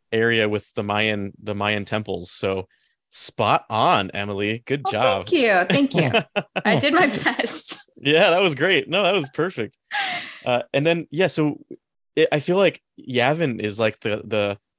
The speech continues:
Speaker 1: cradle of the, the Force, sort of, 'cause you f-, I feel
Speaker 2: Mm.
Speaker 1: like a lot of events have happened there.
Speaker 2: Oh,
Speaker 1: Uh,
Speaker 2: that's cool.
Speaker 1: Revan had an event there, of course.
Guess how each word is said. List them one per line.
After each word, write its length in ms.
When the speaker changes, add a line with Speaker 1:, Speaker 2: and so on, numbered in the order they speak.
Speaker 1:
cradle 680
of 560
the, 280
the 180
Force, 420
sort 320
of, 160
'cause 160
you 120
f-, 200
I 60
feel 180
Speaker 2:
Mm. 40
Speaker 1:
like 120
a 60
lot 180
of 80
events 280
have 100
happened 280
there. 180
Speaker 2:
Oh, 60
Speaker 1:
Uh, 100
Speaker 2:
that's 120
cool. 100
Speaker 1:
Revan 580
had 220
an 80
event 300
there, 160
of 100
course. 480